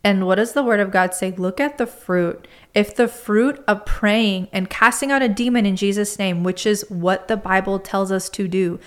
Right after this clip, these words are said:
nowhere in the Bible does it say, "Do not cast out demons." There's one passage in the entire Bible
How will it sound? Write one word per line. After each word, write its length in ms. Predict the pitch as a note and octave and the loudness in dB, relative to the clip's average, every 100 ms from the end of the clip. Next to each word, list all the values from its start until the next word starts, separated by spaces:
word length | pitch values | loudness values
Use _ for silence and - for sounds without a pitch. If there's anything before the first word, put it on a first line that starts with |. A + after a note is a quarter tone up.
| - _ | -20 _
nowhere 400 | F3+ F#3 G#3 A3+ | 0 4 6 4
in 120 | A3+ | 2
the 60 | A3 | 2
Bible 440 | G3 G3 G3 F3 F3 | 4 4 4 0 0
does 200 | F3+ F3+ | 0 0
it 140 | - | -2
say, 220 | F#3+ F3 | 0 0
"Do 140 | E3+ F3 | 0 0
not 180 | E3 - | -2 0
cast 240 | E3+ D#3+ | 0 0
out 140 | F3 | -4
demons." 280 | F#3 E3+ E3 - - | -2 -4 -6 -12 -4
There's 220 | G#3 G3+ G3+ | 0 2 0
one 540 | F#3+ A3 C4+ C#4+ C#4+ - | -2 0 0 0 -4 -4
passage 460 | - A#3 G#3+ G3+ G3+ | -2 0 0 -2 0
in 80 | |
the 100 | F#3+ | 0
entire 380 | F3+ F3+ F3 A3+ | -2 0 0 2
Bible 500 | A3 E3+ E3+ F3 G#3 | 4 4 4 0 -2